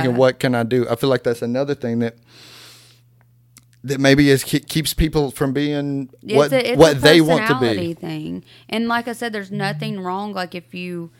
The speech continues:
Speaker 2: aren't that personality, but, like, if you, if you have any doubts,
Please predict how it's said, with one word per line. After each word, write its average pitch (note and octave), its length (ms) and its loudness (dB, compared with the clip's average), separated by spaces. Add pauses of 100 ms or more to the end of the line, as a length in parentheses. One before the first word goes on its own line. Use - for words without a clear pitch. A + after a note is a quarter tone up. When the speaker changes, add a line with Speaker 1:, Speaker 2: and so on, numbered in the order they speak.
(380)
Speaker 2:
aren't F#3 460 -6
that F3 420 -6 (540)
personality, F3 1000 -8 (360)
but, F3 480 -2 (1160)
like, F#3 260 -4
if F#3+ 200 -10
you, F#3+ 480 -8
if F3+ 160 -10
you A3+ 140 -8
have A3+ 200 -6
any G3 240 -8
doubts, E3+ 600 -8